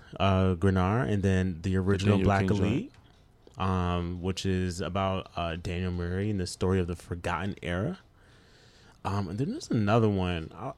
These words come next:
Speaker 1: I'll, I'll put it in the, um, the description so
Speaker 2: We,
Speaker 1: y'all
Speaker 2: yo,
Speaker 1: can
Speaker 2: we say
Speaker 1: check
Speaker 2: that
Speaker 1: it
Speaker 2: shit
Speaker 1: out.
Speaker 2: every
Speaker 1: I
Speaker 2: time
Speaker 1: know,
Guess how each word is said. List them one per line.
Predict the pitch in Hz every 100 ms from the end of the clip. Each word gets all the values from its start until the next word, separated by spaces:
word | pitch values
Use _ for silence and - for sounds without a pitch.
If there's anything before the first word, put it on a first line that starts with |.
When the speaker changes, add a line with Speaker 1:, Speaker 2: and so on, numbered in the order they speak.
| -
Speaker 1:
I'll, | 151 71
I'll | -
put | 147 -
it | 156 135
in | 120
the, | 110 101
um, | 98 95 90
the |
description | 87 80 - 92 - 87
so | 110
Speaker 2:
We, | 131
Speaker 1:
y'all |
Speaker 2:
yo, | 104
Speaker 1:
can |
Speaker 2:
we | 101
say | 120
Speaker 1:
check | 104
Speaker 2:
that |
Speaker 1:
it | 104
Speaker 2:
shit | - -
Speaker 1:
out. | -
Speaker 2:
every | 98 90
Speaker 1:
I | 92
Speaker 2:
time | 92
Speaker 1:
know, | 92 87